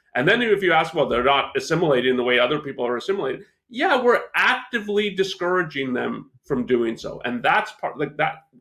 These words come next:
part of what is so monstrous in the way that Islam was, has been given a pass.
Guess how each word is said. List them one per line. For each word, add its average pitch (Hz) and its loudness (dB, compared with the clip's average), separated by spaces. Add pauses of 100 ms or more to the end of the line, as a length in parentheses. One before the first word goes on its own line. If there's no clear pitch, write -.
(380)
part 202 -2
of 196 -4
what 180 -4
is - -12
so 190 -4 (260)
monstrous 143 -2
in 117 -6
the 120 -4
way 120 0
that 131 -2 (100)
Islam 131 -4 (260)
was, 120 -10 (100)
has 127 -10
been 123 -2
given 143 0
a - -2
pass. 131 -2